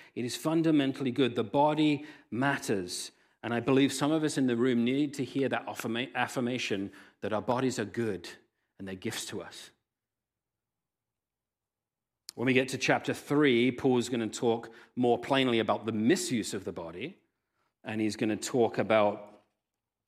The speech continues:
uh, some of the ways that they need to give up misusing the body and things like that, absolutely.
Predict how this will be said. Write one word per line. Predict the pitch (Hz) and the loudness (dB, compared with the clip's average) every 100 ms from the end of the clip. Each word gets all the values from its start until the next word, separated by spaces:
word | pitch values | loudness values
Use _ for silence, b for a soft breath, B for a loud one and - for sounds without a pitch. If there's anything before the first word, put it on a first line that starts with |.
| _ - _ - | _ -20 _ -2
uh, | 110 107 | -2 0
some | - 139 | 0 2
of | 127 | 4
the | |
ways | 120 117 117 - | 4 4 2 0
that | 123 120 | -2 0
they | |
need | 117 117 | 0 0
to | - | -2
give | 110 120 120 | 0 2 2
up | 117 123 | 0 -2
misusing | 107 120 110 107 | -4 -2 -4 -2
the | 107 | -4
body | 104 101 104 | -4 -2 -2
and | 104 | -2
things | 113 101 | -4 -6
like | 95 | -8
that, | 92 92 120 120 | -8 -4 -4 -6
absolutely. | 104 - 104 123 92 | -6 -4 -2 -4 -6